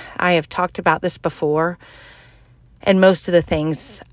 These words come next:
I repeat because I believe we need it. I know I've needed it over the years,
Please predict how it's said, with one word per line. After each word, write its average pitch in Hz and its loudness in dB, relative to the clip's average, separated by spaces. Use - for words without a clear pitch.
I 165 4
repeat 160 -2
because 156 -4
I 139 0
believe 147 -4
we 139 -4
need 143 -2
it. 180 0
I 156 -4
know 147 0
I've 143 -2
needed 156 -4
it 151 -4
over 143 -2
the 143 -6
years, 143 -2